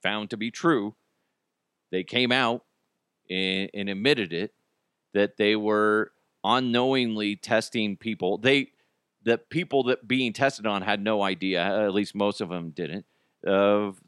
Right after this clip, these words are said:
the, what are the consequences of using L S D.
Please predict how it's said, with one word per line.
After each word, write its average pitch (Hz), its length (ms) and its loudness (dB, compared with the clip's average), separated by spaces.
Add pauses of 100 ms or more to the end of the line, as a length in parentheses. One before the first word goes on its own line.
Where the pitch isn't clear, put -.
(120)
the, 107 640 -2 (500)
what 104 400 0 (180)
are 110 140 2
the 107 100 -2
consequences 117 960 -2 (120)
of 104 460 0
using 107 440 -4
L 101 220 -2
S 95 180 -2
D. 135 380 0